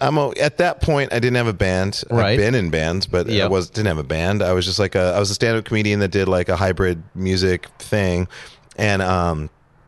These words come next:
Speaker 1: I traveled around a lot. And at that point, I'd opened for Conan, you know, won the Andy Kaufman Award. I'd,
Speaker 2: Right.
Speaker 1: I'd got, I'd done a bunch of stuff that maybe if you were in the comedy community, you would have heard of. And so, yeah.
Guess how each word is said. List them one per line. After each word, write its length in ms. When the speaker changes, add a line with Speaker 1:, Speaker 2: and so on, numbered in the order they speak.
Speaker 1:
I 60
traveled 420
around 320
a 40
lot. 260
And 160
at 200
that 180
point, 180
I'd 220
opened 280
for 80
Conan, 720
you 100
know, 340
won 200
the 80
Andy 260
Kaufman 420
Award. 500
I'd, 80
Speaker 2:
Right. 280
Speaker 1:
I'd 200
got, 180
I'd 160
done 160
a 40
bunch 320
of 80
stuff 640
that 240
maybe 420
if 140
you 80
were 60
in 60
the 60
comedy 300
community, 320
you 80
would 80
have 80
heard 180
of. 140
And 100
so, 320
yeah. 320